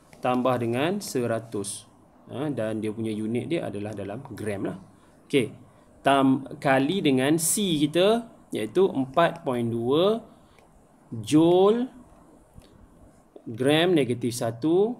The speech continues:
uh, darjah Celsius negatif satu. Ada pelajaran cikgu, kena tunjuk ke unit? Tak payah, unit tak payah tunjuk. Ni cikgu nak tunjuk, nak fahamkan awak kenapa last kali dia punya unit dia jadi joule. Okey,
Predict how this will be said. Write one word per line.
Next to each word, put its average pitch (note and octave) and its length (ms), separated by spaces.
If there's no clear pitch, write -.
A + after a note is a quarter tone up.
uh, A2+ 240
darjah A2+ 400
Celsius C3 480
negatif A#2 400
satu. A2+ 160
Ada A2+ 160
pelajaran C3+ 240
cikgu, D#3+ 480
kena E3+ 160
tunjuk F3 340
ke D3 60
unit? D3+ 320
Tak C#3+ 240
payah, C#3 240
unit D#3+ 240
tak D3 80
payah C#3+ 80
tunjuk. E3 160
Ni D3 80
cikgu C3 320
nak G2 80
tunjuk, G2+ 480
nak F#2+ 160
fahamkan A2+ 440
awak A#2+ 360
kenapa A#2+ 400
last A2+ 240
kali A#2+ 240
dia A#2+ 160
punya A2+ 160
unit A2+ 320
dia D3 160
jadi G#2+ 400
joule. G#2 320
Okey, F#3 320